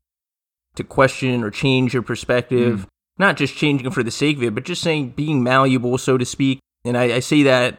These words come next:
Speaker 1: not to say, "Hey, you wanna be, be manipulated," or
Speaker 2: Right,
Speaker 1: something,
Speaker 2: right,
Speaker 1: but just
Speaker 2: right.
Speaker 1: being flexible. Just don't think like, "Hey, what I realized up at my first,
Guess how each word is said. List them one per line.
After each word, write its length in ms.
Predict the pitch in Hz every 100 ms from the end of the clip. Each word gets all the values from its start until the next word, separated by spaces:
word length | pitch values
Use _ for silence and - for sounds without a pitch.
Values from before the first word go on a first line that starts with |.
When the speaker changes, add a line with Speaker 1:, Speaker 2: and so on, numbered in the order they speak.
| _ _ -
Speaker 1:
not 240 | 127 127
to 60 | 127
say, 240 | - 120
"Hey, 140 | 123 131
you 200 | 117 117
wanna 320 | 113 110 101 _ _ _ - -
be, 100 | -
be 180 | - 123
manipulated," 680 | 113 123 - 120 120 117 117
or 120 | 113 107
Speaker 2:
Right, 140 | 117
Speaker 1:
something, 160 | 110 113
Speaker 2:
right, 180 | 104
Speaker 1:
but 140 | 107 104
just 160 | 196
Speaker 2:
right. 40 | -
Speaker 1:
being 200 | 185 143
flexible. 580 | - 139 - 117 107 113
Just 240 | 156 151
don't 220 | 160 147
think 220 | 151 143 135
like, 180 | 123
"Hey, 300 | 147 143 123 - _ _ _ -
what 180 | 127 135
I 60 | 135
realized 640 | 127 131 131 127 120 - 95 _ _ -
up 160 | 123 123
at 120 | -
my 140 | 123
first, 380 | 123 131 117